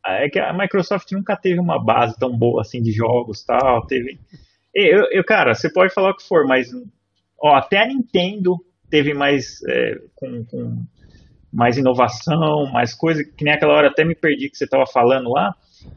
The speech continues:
É, que que a Microsoft vai trazer no, no quesito do V R, por exemplo? Eles vão ter,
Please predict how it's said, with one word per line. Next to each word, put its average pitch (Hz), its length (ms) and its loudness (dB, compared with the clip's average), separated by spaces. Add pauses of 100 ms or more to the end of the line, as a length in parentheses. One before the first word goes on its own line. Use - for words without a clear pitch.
(240)
É, - 300 -6
que 226 160 0
que 247 100 -2
a 233 80 2
Microsoft 196 560 -4 (120)
vai 170 120 -2
trazer 156 460 -2
no, 151 260 -2
no 139 120 -2
quesito 143 440 0
do 139 140 -4
V 151 160 2
R, 117 420 4
por 113 140 -2
exemplo? 107 380 -4
Eles 113 180 0
vão 139 180 0
ter, 127 380 0